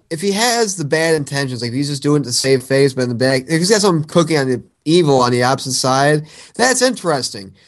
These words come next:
But if he's just flat out, "Hi, I'm Lex Luthor. Did you know that every year twenty-two orphans get malaria? You know, it, you know, save our children," kind of thing. If he's just straight out humanitarian, then, you know,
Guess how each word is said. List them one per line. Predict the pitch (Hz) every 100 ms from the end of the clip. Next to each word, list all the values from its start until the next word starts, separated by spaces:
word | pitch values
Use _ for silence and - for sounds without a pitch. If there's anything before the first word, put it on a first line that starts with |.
| _
But | 180 170
if | 175
he's | 220 247
just | 220 175
flat | - 185 180 180 175
out, | 175 175 165 160 _ _ -
"Hi, | 247 214 190
I'm | 214
Lex | 156 135
Luthor. | 156 139 117
Did | 113
you | 208 269
know | 196 196 190
that | 143
every | 147 185 160
year | 139 156 139 123 113 _ _
twenty-two | - 247 240 - 196
orphans | 185 208 - 139 139 131
get | 156
malaria? | 165 170 170 135 98 92 _ _ _
You | 135
know, | 143 143
it, | 151 - _ _ _
you | 165
know, | 156 147
save | 135 - 226 208
our | 190
children," | 208 202 139 104
kind | 135 123
of | 110
thing. | 113 104 98
If | 139
he's | 240
just | 226 -
straight | - 190 196
out | 185 175 147
humanitarian, | 175 170 151 151 156 170 202 220 233 _ _ _ _ _
then, | 165 170 165 165 165 - _ _ _
you | 185
know, | 185 175 170 170